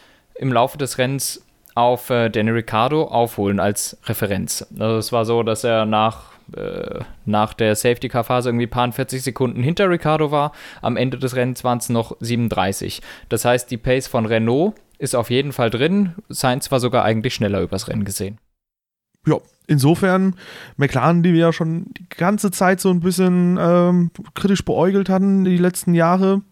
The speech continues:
Speaker 2: konnte man auch gut machen. Ähm, wo wir auch am Anfang dieser Saison ein bisschen unsicher waren, wo die am Ende sein würden, die sind sogar ziemlich flott unterwegs und das freut mich wirklich für das Traditionsteam.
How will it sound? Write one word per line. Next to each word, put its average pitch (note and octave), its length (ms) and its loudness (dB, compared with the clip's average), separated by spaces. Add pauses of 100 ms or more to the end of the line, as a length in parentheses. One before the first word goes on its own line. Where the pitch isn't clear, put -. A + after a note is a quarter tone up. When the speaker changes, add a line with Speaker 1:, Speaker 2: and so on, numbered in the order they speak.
(160)
Speaker 2:
konnte C3 280 -2
man C3 140 0
auch B2 300 -2
gut - 280 -6
machen. C#3+ 360 0 (520)
Ähm, C3+ 460 0
wo C#3 140 -2
wir C#3 60 2
auch C3 160 0
am B2+ 100 0
Anfang C#3 320 2
dieser D3 280 2
Saison C#3+ 420 2
ein C3+ 60 -2
bisschen C#3+ 540 0
unsicher D3 460 0
waren, C3 240 0
wo B2+ 80 0
die C3+ 160 -2
am B2+ 120 0
Ende A#2 200 0
sein C#3 280 0
würden, A#2 200 0 (280)
die A#3+ 60 0
sind B3 180 0
sogar C3 200 0
ziemlich B2+ 300 -2
flott F#3 220 0
unterwegs B2 540 -2
und C#3+ 380 0
das C3 160 -2
freut C3+ 340 0
mich A#2+ 160 -8
wirklich G2+ 280 -10
für A2 100 -4
das G#2+ 160 -4
Traditionsteam. G#2 920 -2